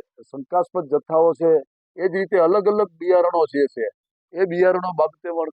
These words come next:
સરકારે કાળજી લેવી જોઈએ અને સરકારે એના અધિકારીઓએ આ બાબતોમાં કાળજી રાખી અને ખેડૂતો એનો ભોગ ન બને એ માટે એને પૂરતું ધ્યાન આપવું જોઈએ.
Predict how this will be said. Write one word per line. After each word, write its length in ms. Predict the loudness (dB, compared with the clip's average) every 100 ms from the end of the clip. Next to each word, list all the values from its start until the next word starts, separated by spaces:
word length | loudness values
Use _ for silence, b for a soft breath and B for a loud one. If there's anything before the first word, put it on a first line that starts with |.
| _
સરકારે 460 | -14 -12 -6 -4 -4
કાળજી 360 | -4 -4 -4 -6
લેવી 260 | -4 -4
જોઈએ 260 | -8 -10 -8
અને 160 | -8 -10
સરકારે 520 | -18 -12 -8 -6 -6 -6
એના 280 | -8 -8
અધિકારીઓએ 760 | -8 -8 -12 -12 -10 -6 -4 -4 -6 _ _ _ -6
આ 120 | -4
બાબતોમાં 540 | -2 -2 -2 -2 -2
કાળજી 540 | -4 -8 -14 -14 -18 -10
રાખી 400 | -6 -6 -6 -4
અને 240 | -4 -6 -16 _ _ _ _ _ -16
ખેડૂતો 360 | -12 -10 -6
એનો 200 | -4 -4
ભોગ 260 | -4 -4 -6
ન 80 | -2 -2
બને 280 | -2 -8 -10 _ _ _
એ 80 | -10
માટે 280 | -6 -4 -4
એને 260 | -6 -8 -16 _
પૂરતું 280 | -20 -20 -14
ધ્યાન 300 | -4 -2 -2
આપવું 260 | -4 -4
જોઈએ. 320 | -8 -8 -10